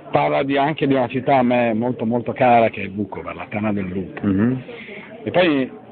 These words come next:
Speaker 1: nella descrizione parla di Goico e Drago.
Speaker 2: Sì.
Speaker 1: E quindi di fronte alla stizza del male,
Speaker 2: Eh.
Speaker 1: l'inerme cecità del bene.
Speaker 2: Sì,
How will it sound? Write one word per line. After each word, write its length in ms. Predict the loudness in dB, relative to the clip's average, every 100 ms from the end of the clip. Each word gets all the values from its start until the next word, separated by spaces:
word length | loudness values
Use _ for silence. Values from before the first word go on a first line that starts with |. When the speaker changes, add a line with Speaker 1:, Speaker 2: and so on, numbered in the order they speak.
| -8
Speaker 1:
nella 180 | -4 0
descrizione 680 | 0 0 -2 2 2 2
parla 240 | 2 0 2
di 200 | 2 2
Goico 720 | 4 4 2 -2 -4 -4 -8 -18 -20 -8
e 80 | 0
Drago. 520 | 2 2 0 -2 -8 -12
Speaker 2:
Sì. 300 | -4 -2 -4 -8 -16 -18 -16
Speaker 1:
E 80 | -2
quindi 380 | 2 4 2 0
di 120 | 0
fronte 260 | 2 2 2
alla 100 | 0
stizza 280 | -2 0 2
del 140 | 2
male, 400 | 2 -2 -6 -4
Speaker 2:
Eh. 800 | 0 0 -2 -8 -20 -20 -16 -6
Speaker 1:
l'inerme 480 | 0 4 4 4 2
cecità 400 | -4 -8 -4 -2
del 180 | 0 0
bene. 400 | 0 -4 -8 -6 -2
Speaker 2:
Sì, 180 | -2